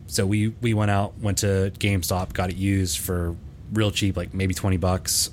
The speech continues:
<clears throat> About the same that I paid for it on Steam when it was on sale around Christmas last year. And, uh, we both played through it, you know, parallel to one another. So it was, it was cool because we both were able to kinda share our experiences, and there's just so much stuff to do in that game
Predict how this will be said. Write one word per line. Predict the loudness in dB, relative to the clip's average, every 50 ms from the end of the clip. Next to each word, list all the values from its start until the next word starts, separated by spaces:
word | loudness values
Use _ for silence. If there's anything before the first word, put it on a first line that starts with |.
| -8 -10
<clears throat> | -6 -2 0 2 2 0 -2 -4 -8 -14 -16 -16 -16 -16 -14 -14 -14 -12 -14 -12 -10 -6
About | -4 -2 -2 -2
the | -2 0
same | 2 2 4 4
that | 4 2
I | 2
paid | 2 2 0 0
for | 2 2 2 2
it | 2
on | 0 0
Steam | 0 0 2 2 2
when | 2 0
it | -2
was | -2 -4
on | -2 -2 -2 0
sale | 0 0 2 2 2 2 0 -2 -2 -4
around | -4 -4 -4 -4 -2
Christmas | 0 0 0 0 0 -2 -2
last | -2 -4 -4 -4 -2 0
year. | 2 2 2 0 -2 -4 -10 -14 -14 -14 -14 -14 -14 -14 -14 -14 -14 -6
And, | -2 0 2 4 4 4 4 4 4
uh, | 4 4 4 2 2 0 0 -2 -6 -10 -6 -2
we | 0 0 2
both | 2 2 0 0 0 0
played | 0 2 2 2 2 0
through | -2 0 0 0
it, | 0 -2 -4 -10 -16 -10
you | -6 -4
know, | -4 -4 -4
parallel | -2 0 2 2 4 2 2 0 -2
to | -4 -6 -6
one | -6 -4
another. | -4 -4 -4 -6 -6 -6 -6
So | -6 -4 -2 -2 -2
it | -2
was, | -2 -2 -2 -4 -4 -2
it | 0 0
was | 0 0 0
cool | -2 -2 0 0 2
because | 2 0 0 0 0 2
we | 2 2
both | 2 0 0 0
were | 0
able | 0 0 2 2
to | 2 2 0 -2 -4
kinda | -4 -2 -2 0
share | 0 2 2 2 2
our | 2 0
experiences, | -2 -2 -2 0 0 0 0 0 -2 -2 -2
and | -2 -2
there's | -2 -2
just | -2 -2 0 2 2 2 2 2
so | 2 2 2 4
much | 4 4 2 0 -2 -4 -4
stuff | -2 0 0 0 0 -2 -2 -4 -2 -2
to | -4 -4
do | -2 0 0 0
in | 2 2
that | 2 0 0 -2
game | -2 0 0 2 2 0 0